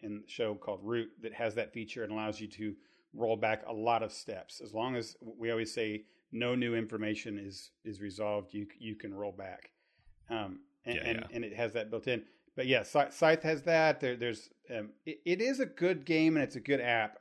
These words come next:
Speaker 1: I, I think overall it's, it's a, it's a solid purchase for sure. It does a good, a lot of, like you said, beautiful stuff with the presentation. It does, uh, do all of the bits and pieces, but it's just, there's so many little, little things that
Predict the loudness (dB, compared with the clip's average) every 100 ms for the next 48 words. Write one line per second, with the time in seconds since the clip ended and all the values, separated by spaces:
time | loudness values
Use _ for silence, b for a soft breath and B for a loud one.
0 | -6 -2 0 0 0 -4 -2 -2 4 8
1 | 8 8 2 -10 b b b b -6 0
2 | 2 2 0 -8 -10 -4 2 6 6 4
3 | 2 0 -2 -8 -8 -2 2 4 2 0
4 | b b b -6 2 4 2 2 0 0
5 | -6 -16 -2 4 6 4 -2 -6 -10 _
6 | _ _ -20 -8 -6 -4 -4 -2 0 0
7 | 0 0 0 -2 -6 -6 -4 -2 -2 -2
8 | -4 -6 -2 0 -2 -6 b b b _
9 | _ -4 -2 -4 -8 _ _ _ -6 0
10 | 4 8 6 4 -2 -4 -4 -8 -10 -6
11 | -6 -8 0 2 2 -2 -6 -4 -6 -4
12 | -4 -2 0 0 0 0 6 6 6 B
13 | B B B -4 0 2 2 0 0 2
14 | 2 2 2 2